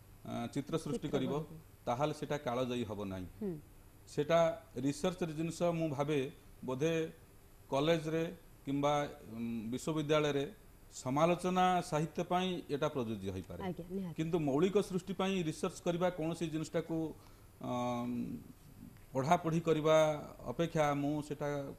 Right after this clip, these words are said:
Speaker 1: କଳ୍ପନା ଶକ୍ତିଟାକୁ ବେଶୀ ଗୁ-, ଗୁରୁତ୍ୱ ଦିଏ। କଳ୍ପନା ଶକ୍ତି ଯଦି ନାହିଁ, ତାହେଲେ ସେ ଲେଖା ଏତେ ପ୍ରାଣବନ୍ତ ହବନି,
Speaker 2: ହୁଁ।
Speaker 1: ଏତେ କାଳଜୟୀ ହବନି।
Speaker 2: ହୁଁ।
Speaker 1: ଆମେ ବର୍ତ୍ତମାନ ରିସର୍ଚ୍ଚ କଥା ଆସୁଛି, ବର୍ତ୍ତମାନ,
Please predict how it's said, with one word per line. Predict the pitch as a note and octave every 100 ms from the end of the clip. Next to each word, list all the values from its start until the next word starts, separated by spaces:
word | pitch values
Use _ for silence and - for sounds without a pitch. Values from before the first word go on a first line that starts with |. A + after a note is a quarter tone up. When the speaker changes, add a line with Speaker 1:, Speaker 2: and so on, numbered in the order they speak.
| -
Speaker 1:
କଳ୍ପନା | B2 - D#3
ଶକ୍ତିଟାକୁ | D3 C#3+ - C#3 C#3
ବେଶୀ | B2 A2+ B2
ଗୁ-, | G#2 A2 D2+
ଗୁରୁତ୍ୱ | G#2+ A#2 G#2+ F#2
ଦିଏ। | F2 - - - - - - -
କଳ୍ପନା | C3 B2+ F3+ F3
ଶକ୍ତି | E3+ -
ଯଦି | D#3 D3+
ନାହିଁ, | D#3 C3+ E3+
ତାହେଲେ | E3 C3+ D3 C#3 D3 - - - -
ସେ | - C#3+
ଲେଖା | B2 - D#3+ D#3+
ଏତେ | C#3+ B2+ D3
ପ୍ରାଣବନ୍ତ | - B2 C3 C3 C3
ହବନି, | C3 A#2 A#2+ B2+
Speaker 2:
ହୁଁ। | F#3 -
Speaker 1:
ଏତେ | G3+ C#3
କାଳଜୟୀ | - A2+ A2+ A2+ G2+
ହବନି। | F#2 F2+ F2 -
Speaker 2:
ହୁଁ। | - F#3+ F3 - - - - - - - - -
Speaker 1:
ଆମେ | C3+ - F#3 E3+ - - - - - A#2+
ବର୍ତ୍ତମାନ | B2+ D3 F#3 E3+
ରିସର୍ଚ୍ଚ | D3 F#3 F3+ -
କଥା | D#3 D3+
ଆସୁଛି, | C3 A#2+ G#2+
ବର୍ତ୍ତମାନ, | G2+ G#2 A2